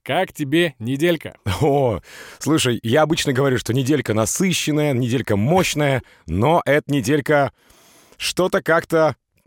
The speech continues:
Speaker 2: подкачала по сравнению с предыдущими двумя как минимум.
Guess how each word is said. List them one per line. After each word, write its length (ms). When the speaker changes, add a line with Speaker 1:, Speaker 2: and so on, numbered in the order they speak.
Speaker 2:
подкачала 680
по 280
сравнению 480
с 60
предыдущими 540
двумя 260
как 160
минимум. 400